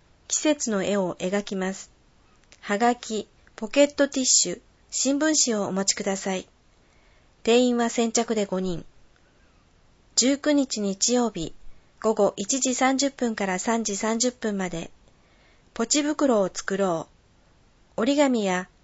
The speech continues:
エー四版の紙を使って、正月などに使えるポチ袋を作ります。定員は先着で三人。二十六日日曜日、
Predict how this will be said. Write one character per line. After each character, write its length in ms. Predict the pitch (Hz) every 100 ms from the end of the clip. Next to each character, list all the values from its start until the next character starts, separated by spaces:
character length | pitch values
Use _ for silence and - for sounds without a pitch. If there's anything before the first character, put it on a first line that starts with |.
| _
エ 80 | 233
ー 100 | 262
四 240 | 269 269
版 220 | 254 262 247
の 80 |
紙 300 | 254 247 269
を 60 | 247
使 220 | - 202
っ 80 | 185
て、 320 | - 180 160 - _ _ _ _
正 260 | - 269 269
月 260 | 294 285
な 100 | 277
ど 100 | 247
に 160 | 214 185
使 260 | - - 185
え 120 | 185
る 260 | 180 - -
ポ 100 | 220
チ 160 | 254
袋 360 | 269 294 285 233
を 80 | 180
作 200 | - 180
り 80 | 175
ま 180 | 175 175
す。 220 | - - _ _ _ _ _ _ _ _ _ -
定 160 | 247
員 200 | 269 262
は 120 | 254
先 220 | 247 254 240
着 220 | 247 240
で 120 | 233
三 280 | - 208 202
人。 260 | 190 160 - _ _ _ _ _ _ _ _ _ _ _ -
二 140 | 302
十 180 | 302 285
六 240 | 226 220
日 300 | 202 202 -
日 300 | 196 185 -
曜 160 | 247 226
日、 220 | 170 -